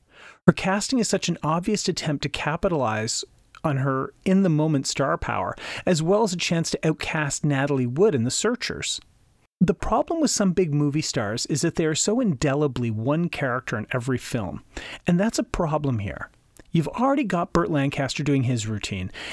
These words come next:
and with Audrey doing hers, there's a lot of star power, front and center. But there's not a lot of great acting.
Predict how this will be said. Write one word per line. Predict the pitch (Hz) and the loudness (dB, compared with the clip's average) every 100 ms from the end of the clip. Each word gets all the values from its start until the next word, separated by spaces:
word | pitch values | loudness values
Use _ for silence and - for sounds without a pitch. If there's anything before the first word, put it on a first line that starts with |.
| - | 2
and | 170 | 2
with | 165 | 2
Audrey | - 190 233 247 | -2 -2 0 0
doing | 202 190 170 | 2 2 2
hers, | - 147 139 135 - - | 0 0 0 0 -2 0
there's | 143 135 | 0 2
a | |
lot | 123 120 120 131 131 | 0 -2 0 2 2
of | 117 | 0
star | - 104 101 | -2 -2 -2
power, | - 101 - | -4 -4 -6
front | - - 143 135 | -8 2 2 4
and | 135 120 | 0 0
center. | 117 104 - - _ _ _ _ _ _ - | -2 -4 -6 -10 _ _ _ _ _ _ -8
But | 143 | -2
there's | 143 131 | 0 2
not | 131 147 196 | 2 4 2
a | 196 | 0
lot | 151 - | -2 -4
of | - | -2
great | 143 127 | -2 0
acting. | 110 - - | -2 -4 -6